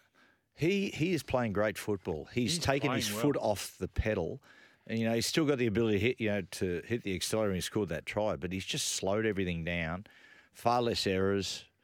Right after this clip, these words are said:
Speaker 1: steering the side around the park well. And because they're making less errors, they can just pour energy into their defence. They, they look terrific. They're my, someone asked me the other day, they said, "What's your smoky to make the eight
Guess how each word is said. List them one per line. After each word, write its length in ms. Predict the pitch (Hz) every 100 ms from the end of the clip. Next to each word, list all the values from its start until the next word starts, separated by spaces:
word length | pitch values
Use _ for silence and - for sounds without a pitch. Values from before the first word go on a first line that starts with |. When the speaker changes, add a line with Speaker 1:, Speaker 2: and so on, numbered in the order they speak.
| - _ _ _ _ _ _
Speaker 1:
steering 380 | - - 143 139
the 60 |
side 260 | 113 117 110
around 160 | 104 92
the 60 |
park 360 | - 95 90 -
well. 260 | 101 98 -
And 160 | 127
because 340 | 123 - 196 -
they're 100 | 131
making 400 | 117 98 95 85 -
less 260 | 101 85
errors, 420 | 98 110 76 - - - -
they 100 | - 95
can 80 | 127
just 180 | 143
pour 320 | - 113 107 101
energy 300 | 101 87 95
into 120 | 82
their 140 | 82
defence. 400 | 71 - 120 101
They, 120 | - 147
they 240 | 147 147
look 180 | 170 -
terrific. 420 | - 113 110 85
They're 180 | 117 175
my, 300 | 139 117 95 - - -
someone 240 | 151 147
asked 220 | 127 -
me 80 | 110
the 60 | 107
other 140 | 90
day, 240 | 90 113 101
they 100 | 90
said, 180 | - 95
"What's 200 | 110 -
your 60 |
smoky 600 | - - 104 101 92 85 - - - _
to 100 | -
make 220 | 101 92
the 140 | - 90
eight 220 | 110